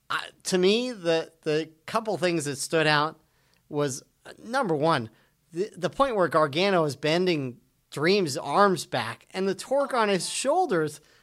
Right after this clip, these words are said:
I, I, it looked like he was gonna rip his shoulders out of the <laughs> socket.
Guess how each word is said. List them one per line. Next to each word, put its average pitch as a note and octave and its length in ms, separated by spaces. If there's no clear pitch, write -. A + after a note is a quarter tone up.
I, A3+ 140
I, G#3 240
it A#3+ 160
looked B3+ 260
like G#3 160
he G3 80
was E3+ 140
gonna E3+ 180
rip F3+ 220
his F3+ 140
shoulders A3 520
out D3 200
of D#3 60
the D#3+ 80
<laughs> - 20
socket. - 680